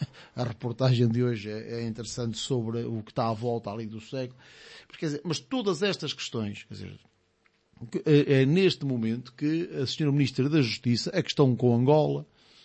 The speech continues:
que foi uma coisa que li, eh, e enfim, quer dizer, eh, é complicado, não é? Quer dizer, é complicado, não é? Eh, esta questão de Angola, eh, vir agora fragilizar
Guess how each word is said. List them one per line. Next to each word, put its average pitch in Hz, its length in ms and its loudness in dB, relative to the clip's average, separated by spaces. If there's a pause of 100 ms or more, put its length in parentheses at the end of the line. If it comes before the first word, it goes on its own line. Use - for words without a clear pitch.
(160)
que - 120 -18
foi 98 160 -8
uma 92 120 -8
coisa 104 220 -8
que 101 160 -8
li, 113 420 0
eh, 71 560 -10
e 90 220 -6
enfim, 80 340 -10
quer 69 100 -18
dizer, 67 220 -18
eh, 50 920 -16
é 110 60 -6
complicado, 92 640 -10 (140)
não 82 120 -16
é? 69 80 -20 (280)
Quer 98 60 -20
dizer, 78 260 -20
é 117 140 -10
complicado, 98 800 -12
não - 180 -18
é? 117 60 -18 (760)
Eh, 92 280 -8
esta 117 200 -6
questão 113 240 -4
de 110 120 -2
Angola, 110 720 2
eh, 90 160 -6
vir 123 240 2
agora 123 360 6
fragilizar 131 1400 6